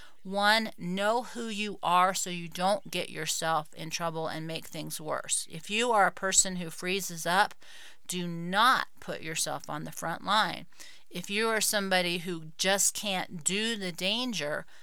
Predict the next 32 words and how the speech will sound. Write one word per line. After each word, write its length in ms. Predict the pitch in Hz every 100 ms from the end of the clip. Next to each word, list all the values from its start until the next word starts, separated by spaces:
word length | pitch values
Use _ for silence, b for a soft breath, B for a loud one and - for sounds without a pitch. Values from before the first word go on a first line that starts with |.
| b b
put 320 | - 262 359
yourself 540 | 269 262 - 214 196 -
someplace 680 | 196 185 - 175 170 -
where 140 | 180 170
you 280 | 165 165 156
can 220 | - 165
help, 580 | 170 - - 302 - -
whether 360 | 175 170 170 151
it's, 260 | 123 -
you 80 | 202
know, 160 | 196 170
in 80 | 170
the 80 |
old 220 | 120 208 233
days, 240 | 175 165
whether 280 | 175 175 170
it 120 | -
was 180 | 165 180
you're 160 | 190
just 280 | 214 269 -
the 60 | 202
one 280 | 190 180 170
reloading 800 | 165 175 160 165 240 196 - 113
and 80 |
handing 400 | 170 185 190 185
the 80 | 180
gun 280 | 165 175 202
to 120 | -
the 160 | 170 165
other 160 | 190 214
person, 400 | - 151 - 170
whatever, 640 | 185 208 240 196 104